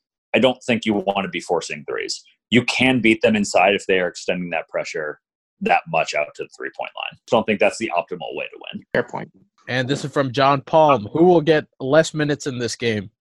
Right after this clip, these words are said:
Speaker 3: D C R or Antoine? Seriously, I trust Jay will work in Brian Antoine more as he gets stronger and more in rhythm with the team, but D C R has not looked good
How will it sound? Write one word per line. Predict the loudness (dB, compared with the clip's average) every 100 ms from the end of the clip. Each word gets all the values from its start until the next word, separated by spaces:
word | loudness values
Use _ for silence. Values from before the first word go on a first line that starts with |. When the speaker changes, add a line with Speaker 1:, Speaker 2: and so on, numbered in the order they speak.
| _ _ -2
Speaker 3:
D | -2
C | 2 4
R | 6 6 4 2
or | 0 2
Antoine? | 0 0 -2 -2 -4 -12 _ _
Seriously, | 0 4 4 4 4
I | 6 6
trust | 4 2
Jay | 4 4
will | 6 4
work | 2 0 0
in | -4 -2
Brian | 2 2 2
Antoine | 0 2 0
more | 2 4 4
as | 2
he |
gets | -2 -4
stronger | -2 0 0 2 0
and | 0
more | 0 0
in | 0
rhythm | -2 -2
with | -2 -6
the |
team, | -6 -4 -4 -4 _ _ _ _ _
but | -2
D | 0 0
C | 4
R | 4 4
has | 4
not | 2 2
looked | -2 -4 -10
good | -2 0 0